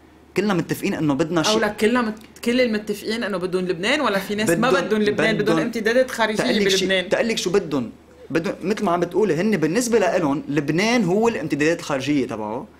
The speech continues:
Speaker 1: نحن بالنسبة لنا لبنان هو لبنان السيادة والحر والمستقل. نحن ليش على طول ان كونفلي مع غير عالم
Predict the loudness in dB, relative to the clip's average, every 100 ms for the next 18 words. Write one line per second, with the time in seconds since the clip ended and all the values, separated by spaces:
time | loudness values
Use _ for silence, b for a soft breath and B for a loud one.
0 | B B B -4 -2 -2 -2 -2 -2 -2
1 | -4 -2 -2 0 0 0 -2 -2 -2 -4
2 | -10 -20 -20 -20 -6 -4 0 2 2 -2
3 | -4 -4 -4 -4 -6 -6 -4 -2 -2 -6
4 | -16 -20 -20 -14 -6 -2 0 0 -2 0
5 | 0 0 -4 -6 0 0 0 -2 -4 -2
6 | -4 -6